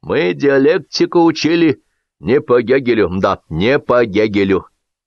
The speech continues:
повторил он уже в кабинете. «Ну так в чём у газеты нужда?» «Кирилл Иванович просил взять у вас интервью относительно гладиаторщины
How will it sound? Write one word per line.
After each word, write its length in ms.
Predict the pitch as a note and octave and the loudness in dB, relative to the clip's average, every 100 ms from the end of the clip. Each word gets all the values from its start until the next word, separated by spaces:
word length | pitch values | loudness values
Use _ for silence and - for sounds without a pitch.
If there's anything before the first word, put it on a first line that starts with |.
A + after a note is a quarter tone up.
| _ _ _ _ _ - | _ _ _ _ _ -18
повторил 360 | E2+ - F#2+ | -8 -2 0
он 60 | F#2 | 0
уже 160 | F2 F#2 | -2 -4
в 80 | |
кабинете. 540 | - F2+ F2+ F2 - - _ _ _ _ | -4 -4 -2 -4 -6 -16 _ _ _ _
«Ну 100 | F3+ | -4
так 200 | B2 - | -4 -12
в 60 | _ | _
чём 360 | - A#2 C3 D#3 | -2 2 2 0
у 80 | |
газеты 420 | D#3+ G#2 F#2 F2+ - | 0 0 0 -2 -2
нужда?» 440 | G2 D#2 F2 F#2+ _ _ _ _ _ _ _ _ _ _ _ | -2 -2 -4 -4 _ _ _ _ _ _ _ _ _ _ _
«Кирилл 280 | - G2+ G#2+ | -6 -2 2
Иванович 320 | A2 A#2+ A2 | 2 0 -4
просил 360 | - A2 - G#2+ | -4 -4 -2 -4
взять 280 | F2 A2 A2 | 0 -2 0
у 40 | |
вас 200 | G#2+ - | -2 0
интервью 560 | G#2 G2 G#2 F#2+ A#2+ G#2 | -2 -2 -2 -2 -2 -2
относительно 600 | D#2+ - F2+ G2+ - - _ - | -6 -8 -6 -4 -4 -8 _ -8
гладиаторщины 1120 | G2 G#2 F2 F#2 F#2 A#2 A#2 - C#3+ D3+ | -2 -2 0 -2 -2 -2 -4 -4 -2 -2